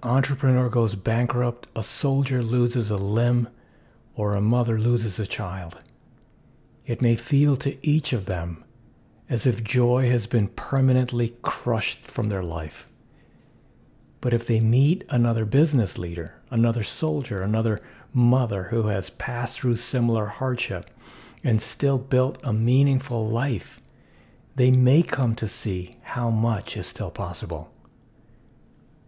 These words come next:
When we see what others have done, we begin to ask what we might do. We begin to see a way through.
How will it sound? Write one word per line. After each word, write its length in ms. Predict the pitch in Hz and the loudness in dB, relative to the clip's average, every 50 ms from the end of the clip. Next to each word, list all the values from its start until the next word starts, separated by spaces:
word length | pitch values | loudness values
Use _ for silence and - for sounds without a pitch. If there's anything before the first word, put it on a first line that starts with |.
| _ _ _ _ _ _ - - - _ _ - | _ _ _ _ _ _ -20 -20 -20 _ _ -2
When 200 | 131 120 131 127 | 0 2 2 4
we 120 | 143 131 | 4 2
see 340 | - - - - 165 170 175 | 2 0 -2 2 4 4 6
what 240 | 156 156 175 - - | 4 4 0 0 0
others 360 | 143 127 135 135 131 - - | 0 0 2 2 0 -2 -2
have 240 | 127 117 110 101 - | -6 -6 -6 -6 -4
done, 400 | 113 104 104 95 90 85 82 - _ - - _ _ _ _ _ _ _ _ _ _ _ _ _ _ _ _ - | -2 -2 -2 -2 -2 -4 -6 -10 _ -20 -20 _ _ _ _ _ _ _ _ _ _ _ _ _ _ _ _ -4
we 120 | 139 120 | -4 -2
begin 320 | 107 131 127 117 165 160 143 | 2 2 2 4 4 4 4
to 200 | 147 139 139 - | 2 0 -2 -2
ask 380 | 127 123 131 135 131 - - | -2 0 0 -2 -2 -4 -4
what 140 | 131 131 135 | -4 -4 -2
we 260 | 143 127 127 143 151 | -2 0 2 4 6
might 360 | 143 127 110 104 92 92 - - | 6 6 4 2 0 -2 -6 -6
do. 220 | - 92 85 82 82 - - - - - _ _ - - _ - - _ _ _ _ _ - | -4 -4 -4 -4 -8 -12 -18 -20 -20 -20 _ _ -20 -20 _ -20 -20 _ _ _ _ _ -4
We 120 | 127 120 | -2 0
begin 320 | 110 123 117 117 135 135 120 | 2 2 2 4 4 4 4
to 100 | - 117 | 2 0
see 400 | 110 - - - 151 143 131 120 | -2 -2 -4 -2 0 2 2 2
a 80 | 107 101 | 2 0
way 280 | 101 113 120 117 104 | 0 0 0 0 0
through. 440 | 90 - - - 156 165 131 90 87 | -2 -4 -6 -4 -2 -2 -2 -2 -4